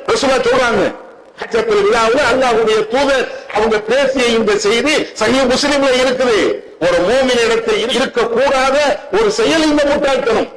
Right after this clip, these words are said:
எல்லாத்தையும் நான் ஒழிச்சிட்டேன் இப்படின்னு பேசுனதுக்கு பின்னால்தான் இன்னைக்கு முஸ்லிம்கள்ட்ட என்னென்ன முட்டாள்தனம் இருக்குதோ எல்லாத்தையும் சேர்த்து செய்யணும். பாம்பு வந்தா பாத்தியா ஓடுறாங்க இருக்கா, பள்ளி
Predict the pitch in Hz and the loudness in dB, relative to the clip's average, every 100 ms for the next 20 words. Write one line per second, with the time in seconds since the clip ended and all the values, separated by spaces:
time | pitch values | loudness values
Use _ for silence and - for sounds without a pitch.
0 | - 151 202 196 180 220 208 175 147 156 | -4 0 2 2 0 0 0 2 0 0
1 | - 120 113 - _ _ - 156 156 170 | -2 -8 -10 -14 _ _ -6 -4 0 0
2 | 220 214 156 190 208 202 202 - 160 - | 0 -2 -2 -2 0 0 0 0 -2 -2
3 | 180 190 165 156 180 277 - - - 220 | -2 0 2 2 0 -2 -6 -16 -6 -4
4 | 277 294 277 247 202 - 226 202 185 170 | 0 0 0 0 0 0 -2 0 0 0
5 | 196 226 - 160 202 226 233 247 214 233 | 0 -2 -2 -2 0 0 0 0 0 0
6 | 233 233 226 226 208 247 277 190 254 294 | -2 0 0 0 0 0 0 -2 0 0
7 | 311 302 311 311 285 254 285 453 427 - | 0 2 0 0 0 -2 -2 -2 -4 -10
8 | _ 156 190 196 190 180 180 175 - - | _ -2 0 0 0 2 0 0 -2 0
9 | 202 185 190 180 180 185 - - 185 220 | 2 2 2 2 2 0 -2 -6 -2 0
10 | 208 - - - - 165 214 277 | 0 -2 -8 -20 -6 -2 0 0